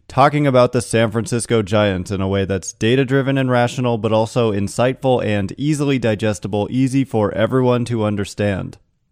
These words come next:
To get this show every day, you need to hit that subscribe button. You can find us on the brand new podcast app Himalaya, as well as Google Podcasts, Apple Podcasts, and Spotify.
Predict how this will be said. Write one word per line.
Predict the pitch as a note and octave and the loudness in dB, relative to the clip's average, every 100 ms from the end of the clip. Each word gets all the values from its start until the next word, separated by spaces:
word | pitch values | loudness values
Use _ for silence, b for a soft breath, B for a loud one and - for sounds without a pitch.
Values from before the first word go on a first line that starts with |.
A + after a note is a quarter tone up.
| _ | _
To | B2 | -2
get | B2 D#3 | 2 2
this | D#3+ D3 | 2 0
show | E3+ D#3 D3 | 4 4 4
every | D3 D3+ E3 | 2 4 2
day, | D#3 D3+ | 4 4
you | B2 A2 | 4 2
need | B2 | 0
to | A2+ | -2
hit | A2 - | -4 0
that | A#2+ A#2 | 0 -2
subscribe | - G#2 - - A#2 B2+ G2+ | -4 -6 -8 -4 2 2 2
button. | F#2 F2+ F2+ | -4 -4 -8
You | F#2 | -8
can | F2 F#2+ | -8 -6
find | G#2 G#2 G2+ | -4 -4 -4
us | A2 | -4
on | |
the | G#2 | -4
brand | G2 G#2+ A2 | -2 -2 -2
new | A2 | -4
podcast | G#2+ G#2+ G#2 G#2+ - | -4 -4 -2 -4 -2
app | G#2 G#2 | -2 -4
Himalaya, | F#2 A#2 D#3 C#3 C3 C3 A#2 | -4 -2 0 2 4 4 2
as | G2 | -2
well | G2+ G#2 | 0 0
as | F#2+ | -2
Google | - A#2+ B2 | -2 0 0
Podcasts, | - G#2+ G2 A2 G#2 - | 0 -4 -2 -2 -2 -4
Apple | - G#2 G#2+ | -4 -2 -2
Podcasts, | F#2+ G2 F#2+ G#2 F#2+ - | -2 -2 -2 -2 -4 -4
and | G2 F#2 | -6 -6
Spotify. | - F#2 F#2+ F2+ F#2+ F2+ E2 | -6 -4 -2 -2 -6 -8 -8